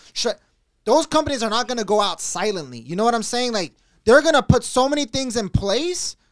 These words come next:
and start changing laws up to just try to hold on to it for just a little bit longer. But when we can get to a point where paper is obsolete, oil is obsolete, the people in charge, the real power, starts really changing.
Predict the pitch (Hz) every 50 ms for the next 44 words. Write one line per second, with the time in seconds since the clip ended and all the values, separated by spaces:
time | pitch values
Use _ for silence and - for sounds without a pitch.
0 | _ _ _ _ _ _ - 208 202 - 247 240 - - - - 240 254 262 254
1 | 233 269 247 214 208 208 214 233 247 226 208 277 294 302 294 _ - 220 190 208
2 | - - - 247 240 220 196 156 127 214 233 233 233 220 214 220 226 214 - 214
3 | 202 - 202 180 196 196 - - 185 175 170 170 190 196 202 190 160 185 170 170
4 | 165 170 170 160 147 131 123 - _ - _ - - 196 190 196 202 240 277 285
5 | 302 302 311 - - 294 262 214 - - 208 226 247 247 247 214 208 180 156 -
6 | _ _ _ 185 196 220 202 226 202 - - 185 202 190 - - 202 170 175 202
7 | 240 233 220 _ _ _ _ _ _ _ - 208 220 233 233 220 202 151 - -
8 | 202 202 - - 208 185 185 233 277 262 _ _ _ _ _ _ _ _ _ _
9 | _ _ _ _ _ _ _ - 196 - - 254 285 277 311 302 277 233 - -
10 | 214 202 220 233 196 175 196 180 170 185 208 220 214 - - 185 180 185 208 226
11 | 240 240 214 - - - 202 170 147 135 135 143 156 165 165 160 151 143 - 156
12 | 139 135 127 107 113 107 107